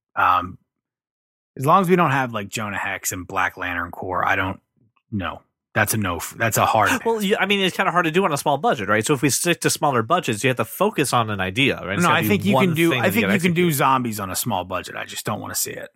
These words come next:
Speaker 2: Well, of course not. You hate zombies. <laughs> Have either of you got to finish,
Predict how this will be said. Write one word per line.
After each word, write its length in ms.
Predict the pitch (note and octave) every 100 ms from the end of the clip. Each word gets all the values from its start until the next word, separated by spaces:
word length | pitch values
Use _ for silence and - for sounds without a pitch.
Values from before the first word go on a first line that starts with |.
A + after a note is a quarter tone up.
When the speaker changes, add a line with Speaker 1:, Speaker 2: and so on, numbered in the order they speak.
| C#3+
Speaker 2:
Well, 180 | C3+ F2
of 120 | -
course 280 | F3 F#3+ -
not. 220 | F2+ F2+
You 160 | A2
hate 300 | G2 G#2 -
zombies. 480 | A2+ A2 F2 - - - _ _ _ -
<laughs> 60 | - E5+ C5 - - - _ - - -
Have 280 | G3+ G#3+ G3
either 280 | A#3+ D#4
of 80 | C#4+
you 140 | A#3+ G#3+
got 200 | G3 F#3
to 100 | E3
finish, 560 | - E3 D#3+ - -